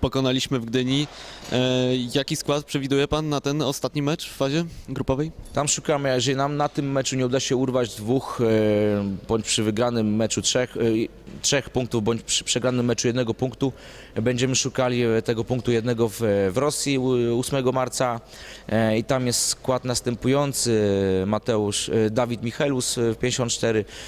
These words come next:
Speaker 2: w sześćdziesiąt jeden Jacek Wyleżą, w siedemdziesiąt trzy Tomek Jabłoński. Mocny, mocny punkt, tu szukamy tego punktu w tej kategorii wagowej.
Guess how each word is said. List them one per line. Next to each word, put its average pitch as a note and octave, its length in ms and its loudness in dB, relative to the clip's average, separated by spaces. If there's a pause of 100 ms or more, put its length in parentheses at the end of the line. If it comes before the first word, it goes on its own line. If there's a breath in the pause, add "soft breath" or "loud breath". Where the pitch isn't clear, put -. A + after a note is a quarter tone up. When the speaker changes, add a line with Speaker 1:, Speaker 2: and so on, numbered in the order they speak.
(220 loud breath)
Speaker 2:
w - 60 -4
sześćdziesiąt B2+ 420 2
jeden B2 200 2
Jacek C3 320 0
Wyleżą, B2 600 2 (340 loud breath)
w - 60 -8
siedemdziesiąt C3+ 540 0
trzy C3 180 0
Tomek C#3+ 300 0
Jabłoński. C#3 600 0
Mocny, C#3 360 0
mocny C3 460 -2
punkt, C3+ 280 -4
tu C3+ 80 2
szukamy B2+ 360 0
tego A#2 220 -2
punktu C3 200 -6
w - 100 -10
tej C3+ 120 -2
kategorii B2 380 0
wagowej. B2 480 0